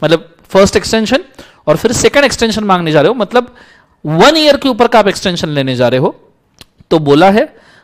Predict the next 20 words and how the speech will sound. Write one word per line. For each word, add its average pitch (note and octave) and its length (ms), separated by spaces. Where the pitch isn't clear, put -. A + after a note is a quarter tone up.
आपका D#3+ 300
total G3+ 320
outstanding B2 560
of G#3+ 200
the A#3+ 200
imported C#3 480
not A3 240
exceeds D3+ 680
one C#3+ 360
million D#3 340
or D3+ 100
ten A#3 240
percent F#3+ 320
of G3 180
average E3+ 340
import D#3+ 380
remittance C#3+ 480
during F#3 380
preceding F#3 540
two C4 240